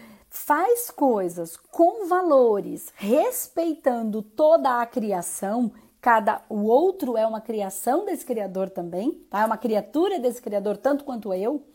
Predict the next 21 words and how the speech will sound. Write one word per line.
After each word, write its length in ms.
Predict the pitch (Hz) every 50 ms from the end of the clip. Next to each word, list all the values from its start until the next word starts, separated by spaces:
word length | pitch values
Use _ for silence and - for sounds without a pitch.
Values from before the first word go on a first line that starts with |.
| _ _ - - 311 294 - -
eu 240 | 262 269 302 330 349
estou 720 | 381 415 - - - - - - 262 269 302 359 392 - - - _ _ _ _ _ -
atendendo 1120 | - 294 339 392 440 427 - 381 349 330 302 285 254 220 247 254 254 254 269 262 302 302
a 40 | 294
um 200 | 285 294 294 277
bem 180 | 262 262 254 262
maior 640 | 262 269 269 269 277 269 254 233 226 220 220 220 - _ _ -
desse 300 | 247 220 220 220 - 247
grande 320 | 214 226 208 196 202 190 196
criador. 400 | - 196 202 214 208 180 165 - _ _ _ _ _ _ _ _ _ _ _ _ _ _ _ _ _ _ _ _ _ _ _ _ _ _ _ _ _ _ _ _ _ _ _ _
Tá? 220 | - 170 165 196 247 _ - - - - _ _ -
Quando 260 | - 370 415 480 494
eu 140 | 494 508 494 494
faço 300 | - 339 302 285 - 294 269
qualquer 440 | - 285 285 277 - 320 339 - -
coisa 400 | - 370 370 254 208 196 214 202
que 160 | - - 247
possa 640 | 247 - 240 202 185 175 180 - - - 170 - _ _ -
prejudicar 840 | - 254 285 320 359 370 302 330 330 277 311 311 - - 285 269 294
o 60 | 302
outro, 580 | 285 247 196 175 - - - _ - 190 180